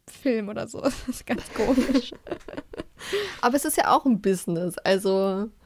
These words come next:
Speaker 2: ich finde, das darfst du auch nicht zu klein reden. Ich meine, du bist Podcasterin. <laughs>
Speaker 1: Ja, das stimmt, aber das, also
Speaker 2: Auch wenn's so ein Baby-Podcast
Speaker 1: w-,
Speaker 2: ist.
Speaker 1: siehst du dich selber als Podcasterin? Weil ich, ich seh, also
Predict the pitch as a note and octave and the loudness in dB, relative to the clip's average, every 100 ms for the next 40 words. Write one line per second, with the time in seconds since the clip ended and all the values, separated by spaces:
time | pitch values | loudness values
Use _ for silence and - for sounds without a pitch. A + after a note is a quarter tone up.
0 | _ _ _ - A#3 A3 G3 - G3+ - | _ _ _ 0 4 4 2 2 2 2
1 | E3+ F#3 - - - D#3+ E3+ E3+ E3+ F#3 | -2 -2 -6 -8 -4 -2 -2 -2 -2 -2
2 | F3 G#3 A3+ A3+ A3+ - - A3 - D3+ | -4 -2 2 2 2 2 2 0 -2 -2
3 | F3 A3 G#3 - - - D4+ D#4 C#4+ C#4+ | -2 -4 2 4 4 4 4 6 6 4
4 | D4+ - C#4 D#4+ B3 B3+ C#4 - - B3+ | 0 2 2 2 0 0 -2 -4 -2 0
5 | A#3 A#3+ - G#3 F#3+ G3+ G3+ E3+ F3 - | 4 4 4 4 2 0 2 2 2 0
6 | F3 A#3 D4 C#4 - C#4 - D#4+ B3+ C4+ | 0 2 4 2 0 0 2 2 2 2
7 | - C4 D4 - G#3 - A3 - A3 A3 | 0 0 0 -2 -4 -2 -2 -2 -6 -6
8 | - G#3 A3 C4+ F4+ - B3 - - - | -6 -4 -2 -4 -4 -2 -2 -2 -8 -14
9 | _ _ _ - C4 - C#4+ - A#3 A3+ | _ _ _ -4 -4 0 0 2 2 2